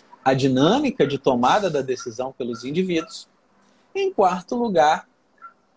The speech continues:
ele, os economistas estudam os incentivos que guiam essa tomada de decisão pelos indivíduos. E daí a gente chega a algumas noções fundamentais para a economia, que talvez sejam noções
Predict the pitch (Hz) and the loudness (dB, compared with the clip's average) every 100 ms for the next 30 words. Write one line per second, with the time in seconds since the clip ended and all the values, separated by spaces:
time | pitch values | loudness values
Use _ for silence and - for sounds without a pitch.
0 | _ - - - 175 180 175 160 156 160 | _ -20 -18 -6 0 2 2 2 0 0
1 | 160 147 160 175 165 165 - 180 214 208 | -4 -6 -2 -2 -2 -6 -4 -2 0 0
2 | 170 220 349 - 226 180 - - 190 247 | 0 -2 -4 -4 -4 -4 -8 -4 -4 -2
3 | 147 - - - 147 123 202 262 214 165 | -6 -8 -6 -4 -4 0 0 2 0 -2
4 | 147 - 143 135 123 120 120 117 110 120 | -2 -4 -4 -2 0 0 -2 -4 -4 -6
5 | - 139 123 123 - _ - - _ _ | -6 -4 -2 -2 -6 _ -20 -20 _ _
6 | 165 160 151 160 165 185 117 90 - - | 2 2 2 0 0 0 0 -4 -8 -18
7 | _ _ _ _ - 220 233 226 247 208 | _ _ _ _ 0 2 6 6 4 2
8 | 226 - - 214 214 202 208 208 208 220 | -2 -6 0 2 2 0 0 0 0 -2
9 | - - 180 190 - 208 190 190 226 220 | -4 -4 -4 -4 -6 -2 0 0 -2 -2
10 | - 165 180 - 180 175 196 208 233 220 | 2 2 0 -2 0 0 -4 -4 -2 0
11 | 196 107 143 113 151 160 185 165 156 139 | 0 0 -4 -2 0 0 -4 -4 -4 -6
12 | 131 120 117 135 151 208 127 - - | -6 -8 -8 -6 -4 -2 -2 -4 -6